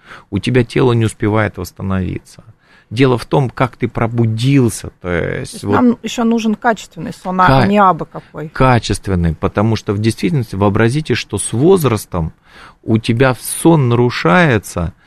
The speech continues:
Speaker 1: и нарушается и здоровье, и поэтому, естественно, э,
Speaker 2: Вот нам слушатель пишет, Алекс: «А мелатонин как?» Мелатонин, если принял,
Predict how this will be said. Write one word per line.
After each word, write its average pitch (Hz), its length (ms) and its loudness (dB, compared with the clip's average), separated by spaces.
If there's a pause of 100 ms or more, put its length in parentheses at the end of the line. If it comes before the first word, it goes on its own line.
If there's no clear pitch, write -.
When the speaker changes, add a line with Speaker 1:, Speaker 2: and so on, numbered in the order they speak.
(360)
Speaker 1:
и 127 280 4
нарушается 117 920 2
и 104 60 2
здоровье, 117 920 2 (160)
и 110 160 2
поэтому, 113 880 2
естественно, 101 1200 2 (160)
э, 92 40 -2
Speaker 2:
Вот 90 520 4
нам 220 320 2 (160)
слушатель - 560 -2
пишет, - 340 -6
Алекс: 180 440 -2 (120)
«А - 120 -6
мелатонин 226 600 4
как?» - 340 -2 (640)
Мелатонин, 202 480 0
если 165 260 -6
принял, 208 560 0